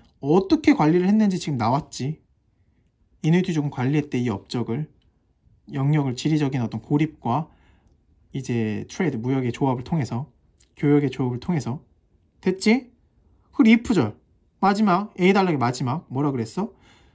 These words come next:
충분히 긴밀했대. 문화적인 접촉이 긴밀했다면 사라졌을 거래, 에소스는. C.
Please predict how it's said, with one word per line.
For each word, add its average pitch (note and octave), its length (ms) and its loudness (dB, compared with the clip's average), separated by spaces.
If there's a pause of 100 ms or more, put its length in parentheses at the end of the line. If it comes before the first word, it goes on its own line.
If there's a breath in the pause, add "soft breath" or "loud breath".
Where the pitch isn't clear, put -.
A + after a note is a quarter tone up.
(140 soft breath)
충분히 D#4 640 2
긴밀했대. D#3+ 880 2 (640)
문화적인 F#3 380 2
접촉이 C#3 560 -4 (340)
긴밀했다면 F#3 880 2 (840)
사라졌을 D#4+ 460 2
거래, F3+ 200 0
에소스는. C3+ 480 -6 (520)
C. - 440 -2